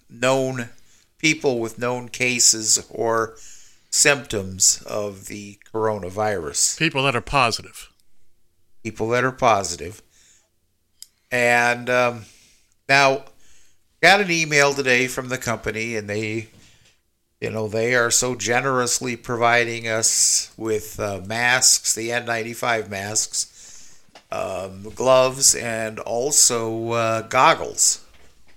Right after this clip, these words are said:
Speaker 1: And for our trouble of basically when we get, when we get these rides, of getting, you know, uh,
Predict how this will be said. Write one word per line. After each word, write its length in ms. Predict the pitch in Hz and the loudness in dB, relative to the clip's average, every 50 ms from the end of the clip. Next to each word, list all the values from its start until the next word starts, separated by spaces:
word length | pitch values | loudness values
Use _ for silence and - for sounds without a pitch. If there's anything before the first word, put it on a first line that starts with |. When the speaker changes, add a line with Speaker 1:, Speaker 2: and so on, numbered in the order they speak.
| - - - - _ _ - - - - - - _ - - - - - - _ _ _ | -20 -20 -20 -20 _ _ -20 -20 -20 -20 -20 -20 _ -20 -20 -20 -20 -20 -20 _ _ _
Speaker 1:
And 640 | 113 117 117 117 117 117 117 113 110 110 110 110 101 - - - - - - - - - - - _ _ _ _ _ _ | -4 -2 -2 0 -2 -2 -2 -4 -6 -10 -12 -14 -14 -14 -20 -20 -20 -20 -20 -20 -20 -20 -20 -20 _ _ _ _ _ _
for 260 | 151 160 175 180 165 | 4 6 6 6 8
our 220 | 143 139 131 127 123 | 6 6 6 4 4
trouble 600 | - - - 165 170 170 147 123 113 110 117 113 | 2 2 6 6 6 6 6 2 0 -2 -2 -2
of 220 | 110 107 107 110 | -4 -6 -6 -6
basically 720 | 120 123 131 135 - - 131 - - 131 135 131 127 120 | -4 -2 2 4 4 2 2 -2 -6 -4 -4 -4 -4 -4
when 240 | 117 117 117 113 113 | -6 -6 -8 -8 -8
we 160 | 113 113 113 | -8 -8 -8
get, 320 | 107 110 123 135 - - - | -8 -8 -8 -8 -8 -10 -10
when 300 | 131 123 120 113 110 110 | -10 -10 -10 -10 -12 -10
we 140 | 110 117 117 | -10 -10 -6
get 200 | 127 156 170 165 | -4 -4 -4 -4
these 260 | 170 127 117 113 104 | -8 -8 -8 -6 -4
rides, 640 | 107 107 101 98 101 104 104 - - _ - - - - - - - - - - - - - _ - - | -4 -4 -4 -4 -6 -4 -4 -6 -6 _ -16 -20 -20 -20 -20 -20 -20 -20 -20 -20 -20 -20 -20 _ -14 -4
of 720 | 127 123 123 123 120 117 113 113 110 - - - - - - - 123 | -2 0 2 2 0 -2 -2 -6 -8 -10 -10 -12 -14 -20 -20 -18 -4
getting, 420 | 120 131 123 131 135 131 123 127 | -4 -2 -2 0 -2 -4 -4 -4
you 80 | 123 120 | -4 -2
know, 320 | 113 110 117 135 - - - _ _ _ _ _ - - - - - - | -2 -2 -4 -6 -10 -16 -20 _ _ _ _ _ -20 -20 -20 -20 -16 -10
uh, 220 | 117 113 107 104 | -8 -8 -8 -8